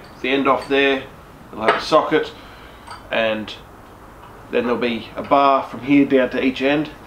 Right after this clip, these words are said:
so then we can tension up in here and keep that straight, because it will want to bend in the middle. So,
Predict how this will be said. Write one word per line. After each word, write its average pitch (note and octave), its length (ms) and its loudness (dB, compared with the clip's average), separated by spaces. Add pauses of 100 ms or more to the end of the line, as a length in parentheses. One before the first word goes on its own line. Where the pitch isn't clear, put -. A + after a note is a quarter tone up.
(460)
so - 160 -4
then A#2+ 140 2
we A2+ 80 -4
can G#2+ 220 -8 (200)
tension C#3 400 0
up A#2+ 240 0
in A2 120 -6
here D#3+ 400 0 (280)
and A2 320 -6 (580)
keep C3+ 240 -4
that - 300 -4
straight, - 400 0 (2750)
because G#2 640 -6
it G#2+ 220 -4
will A#2 180 2
want G#2+ 220 -2
to G2+ 80 -12
bend G#2 260 -6
in G2+ 80 -10
the G#2 80 -10
middle. F#2 240 -8 (1400)
So, - 200 -6